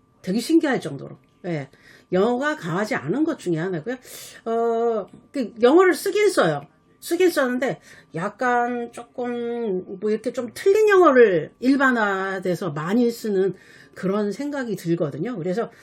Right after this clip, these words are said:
어, 영어가 이렇게 점수가 낮은 이유는,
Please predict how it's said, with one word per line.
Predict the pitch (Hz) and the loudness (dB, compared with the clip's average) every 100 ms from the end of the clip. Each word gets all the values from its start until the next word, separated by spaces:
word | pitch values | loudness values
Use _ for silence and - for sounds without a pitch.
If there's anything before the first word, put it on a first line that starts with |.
| - - - _ | -20 -20 -20 _
어, | 180 185 180 180 165 | -6 -4 -2 -2 -2
영어가 | 180 262 269 214 220 220 | 2 2 2 0 -2 -4
이렇게 | 170 202 - | -8 -8 -6
점수가 | 185 185 - | -6 -6 -6
낮은 | 170 156 175 202 | -4 -4 -4 -2
이유는, | 175 160 165 214 160 | -2 -2 -6 -6 -8